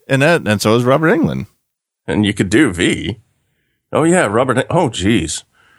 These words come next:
Speaker 2: Uh, anyway.
Speaker 1: <laughs> That's way off topic.
Speaker 2: <laughs> We, we, you know what we need to do? We need to do a podcast that is Michael Ironside in character.
Speaker 1: <laughs> Yeah, right. Oh, I
Speaker 2: And just,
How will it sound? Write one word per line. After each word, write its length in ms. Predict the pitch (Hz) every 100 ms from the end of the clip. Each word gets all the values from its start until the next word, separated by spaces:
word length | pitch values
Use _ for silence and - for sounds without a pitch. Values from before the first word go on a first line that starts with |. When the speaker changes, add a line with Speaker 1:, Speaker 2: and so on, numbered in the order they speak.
| _ _ _ _ _ _ _ _ _ -
Speaker 2:
Uh, 140 | 117
anyway. 540 | 113 123 113 78 - -
Speaker 1:
<laughs> 40 |
That's 720 | 151 156 160 139 147 175 -
way 260 | 139 139 135
off 180 | 113 247
topic. 500 | - 117 104 - - - -
Speaker 2:
<laughs> 180 | 208 147
We, 120 | 170 165
we, 180 | 165
you 160 | 185 -
know 120 | 208
what 140 | 196 117
we 120 | 120
need 180 | 139 123
to 80 | 101
do? 140 | 98
We 100 | 113
need 160 | 135 123
to 60 |
do 220 | 101 117 104
a 60 |
podcast 580 | 90 98 95 101 92 -
that 160 | 104 90
is 320 | 95 90 -
Michael 280 | 98 104 98
Ironside 520 | 95 90 - 92 87
in 140 | 87
character. 340 | 85 82 78 -
Speaker 1:
<laughs> 120 | -
Yeah, 240 | - - 135 127
right. 160 | 139 143
Oh, 240 | 131 117 -
I 120 | 104
Speaker 2:
And 120 | 135
just, 180 | 127 -